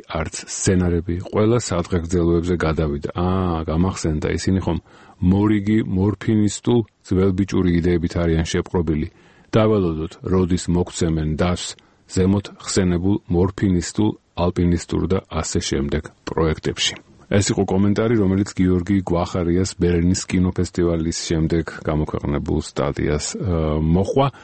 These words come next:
მინდა ასევე გაგაცნოთ ერთი-ორი კომენტარი, რომელიც მოჰყვა სალომე ასათიანის, ა, ბლოგს „სამთავრობო ნავთი აგრესიის ცეცხლზე“, რომელიც მცდელობა იყო საქართველოს თანამედროვე პოლიტიკური, ა, ვითარების ანალიზისა.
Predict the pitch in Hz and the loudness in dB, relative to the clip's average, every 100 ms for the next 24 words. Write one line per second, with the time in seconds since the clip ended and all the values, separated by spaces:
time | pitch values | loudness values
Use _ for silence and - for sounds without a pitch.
0 | - _ - 113 123 117 120 110 104 110 | -20 _ -2 0 2 2 0 0 2 0
1 | - 95 95 - 98 - 90 104 107 92 | 0 0 0 0 0 0 2 2 2 0
2 | 104 101 98 92 - 85 90 - 110 107 | 0 2 2 0 0 0 0 0 0 0
3 | 87 - - 92 117 113 104 90 95 85 | -6 -16 -16 -4 0 2 2 0 -2 0
4 | 87 80 78 - - - 78 78 - 82 | 0 0 -2 -6 -10 -4 -2 -2 -2 0
5 | 85 110 - - - 90 90 90 85 78 | 0 -2 -6 -10 -2 0 2 0 0 0
6 | 78 80 87 85 - 78 76 80 - 78 | 0 2 0 -2 -4 -2 0 0 -2 -4
7 | 76 - 92 - - 101 104 123 113 - | -4 -2 -2 -2 -2 -2 0 0 0 -10
8 | - - - 107 117 - 104 - 117 117 | -20 -14 -2 0 0 0 -4 2 2 2
9 | 113 107 107 117 104 95 - 104 90 98 | 2 0 0 -2 -2 -4 0 0 0 0
10 | 90 87 87 85 80 - 82 85 90 87 | 0 0 2 0 0 -2 -2 -2 -2 -2
11 | 90 85 80 76 71 - 82 76 73 80 | 0 2 2 0 -2 -4 -2 -2 0 -2
12 | - 92 82 73 73 - - - - 78 | -2 0 0 -2 -6 -8 -14 -14 -4 0
13 | 90 95 101 110 - 151 | 2 2 2 0 2 0